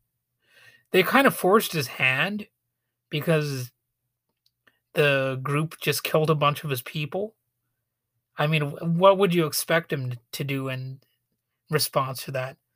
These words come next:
So, as I've noted on the website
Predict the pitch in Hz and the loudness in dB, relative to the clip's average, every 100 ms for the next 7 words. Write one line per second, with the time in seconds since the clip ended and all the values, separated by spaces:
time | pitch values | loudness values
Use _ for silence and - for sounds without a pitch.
0 | _ _ _ _ - - 226 - 214 208 | _ _ _ _ -6 2 4 6 6 8
1 | 233 208 165 165 170 185 190 175 180 160 | 8 8 4 2 4 4 2 0 -6 -6
2 | 170 170 165 156 156 156 143 151 151 - | -4 -2 -4 -6 -8 -8 -2 0 0 -4
3 | 170 170 165 | -4 -4 -10